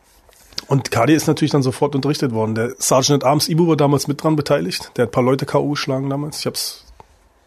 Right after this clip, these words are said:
noch mitbekommen. Und der wird natürlich sofort Rap-,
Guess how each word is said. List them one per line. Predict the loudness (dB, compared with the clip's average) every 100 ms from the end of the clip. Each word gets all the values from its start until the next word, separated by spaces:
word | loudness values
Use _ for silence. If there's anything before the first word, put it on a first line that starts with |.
| _
noch | -10 -8
mitbekommen. | -4 -2 -2 -2 -2 -8 -20 -18 -18 -20 -14 -6
Und | -2
der | -2
wird | -2
natürlich | -4 -4 -4
sofort | -4 -4 -2
Rap-, | -2 -2